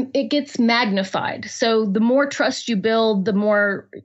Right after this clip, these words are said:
the more oxytocin you have, and then the more likely you are to trust someone. So you start to get into this reinforcement loop that's really great. And in addition, we know that purpose, doing purposeful or meaningful work with people also, um,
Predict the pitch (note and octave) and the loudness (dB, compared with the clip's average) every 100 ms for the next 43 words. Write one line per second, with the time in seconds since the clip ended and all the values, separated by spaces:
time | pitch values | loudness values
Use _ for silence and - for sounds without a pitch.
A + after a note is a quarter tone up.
0 | - G#3+ A3 A3 A3 - G#3 - G3 G#3+ | -8 -2 2 2 2 0 -2 -4 -2 -2
1 | G#3 G3+ G3+ G#3 G3 G3 G3 - G3+ G#3 | 0 0 2 2 2 2 0 0 0 2
2 | G#3 G3+ F#3+ F#3+ F#3+ F#3+ F#3 G3 F3 D#3 | 2 2 2 0 0 -2 0 2 0 -2
3 | - A#3+ - - G3 D#3+ E3 - - A3+ | -4 -6 -8 -6 -2 0 -2 -4 -4 -2
4 | A3+ D4 E4+ C4+ A3 G3 G3 G#3 F#3 F#3+ | 0 -2 0 0 0 0 -2 -2 -2 0
5 | G3 F3+ F3 G3 G#3 - D3+ E3+ E3 - | 0 0 0 -2 -2 -4 -2 -2 -4 -6
6 | C#3+ E3+ F3+ E3+ G#3+ D#3+ - - - - | -6 -4 -4 0 0 0 -2 -10 -14 -12
7 | - - A3+ A3+ A#3+ G#3 D4+ - A3+ G3 | -12 -2 2 4 4 2 0 0 2 2
8 | G3 G3 F3 - - - F#4+ G4 - - | 4 2 2 -2 -4 -2 -2 -2 -6 -6
9 | - - - B3+ A#3 A#3+ A3 - C#4 C#4 | -10 -20 -6 -2 2 2 2 0 -2 0
10 | B3 - F#3+ E3+ D#3+ - G3 G3 A3 B3+ | -4 -4 -2 0 0 0 2 4 4 4
11 | A#3 - F#3+ F#3 G#3+ G#3 F#3 - F3 - | 2 2 0 2 0 -2 -6 -4 -4 -2
12 | E3 - - A#3 C4 - F3 E3 F3 - | -2 -2 0 0 0 0 0 0 -2 -10
13 | - - - - E3+ E3+ - A3+ | -14 -16 -10 -4 -2 -2 -4 -6